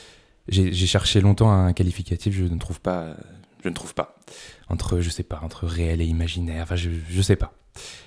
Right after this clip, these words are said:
Mais cette langue que vous modelez, que vous inventez, même parfois dans Grande Tiqueté, votre, euh, dernier livre,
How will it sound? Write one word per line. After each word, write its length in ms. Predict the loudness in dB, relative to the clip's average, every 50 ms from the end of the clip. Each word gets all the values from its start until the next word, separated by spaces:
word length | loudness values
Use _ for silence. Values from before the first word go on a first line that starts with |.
| _ _ _
Mais 460 | 2 4 6 6 4 4 2 -2 -10 _
cette 260 | -4 -4 -4 -2 4 6
langue 260 | 6 6 6 6 4
que 120 | 2 2
vous 260 | 2 2 2 2 4
modelez, 600 | 6 6 6 6 4 4 4 6 6 6 6 4 2
que 120 | -2 -4
vous 440 | -4 -4 -6 -6 -6 -6 -2 0 0
inventez, 360 | 0 2 0 2 4 4 6
même 160 | 6 6 4
parfois 380 | 4 2 0 0 0 0 2 2
dans 140 | 4 2 0
Grande 260 | 0 0 0 0 0
Tiqueté, 340 | -2 -4 -10 -6 -2 0 0
votre, 340 | 2 0 -2 -4 -6 -8 -6
euh, 140 | -4 -4 -4
dernier 300 | -4 -2 -2 -2 -2 -2
livre, 300 | -2 -2 -4 -4 -6 -12